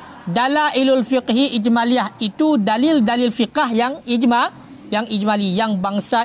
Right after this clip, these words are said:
ijmal, yang bangsa global, yang bangsa u-, umum. Waqila dan dikatakan orang ma'rifatuha. Berarti, uh, kunki mengenalnya,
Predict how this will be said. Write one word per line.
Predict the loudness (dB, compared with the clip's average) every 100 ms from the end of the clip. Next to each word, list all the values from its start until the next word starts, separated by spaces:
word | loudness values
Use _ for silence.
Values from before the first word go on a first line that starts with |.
| 0
ijmal, | 0 0 -2 -2
yang | -2 -2 -4
bangsa | -4 -4 -4
global, | -2 -2 0 0 -2 -4
yang | -4 -2
bangsa | -4 -2 0
u-, | 2 0 -2 -12 -20 -20 -8
umum. | -2 0 0 -2 -8 -20 -20 -20 -20 -6
Waqila | -4 0 2 2 2
dan | 0 0
dikatakan | 0 0 -2 -4 -4 -2
orang | 0 0 0
ma'rifatuha. | 0 -2 -2 -4 0 0 0 -2 -6 -16 -20 -20 -18
Berarti, | -6 -2 0 -2 -6
uh, | -4 -4
kunki | -2 -2 0 0 0 -2
mengenalnya, | -2 2 2 2 2 2 0 0 2 2 0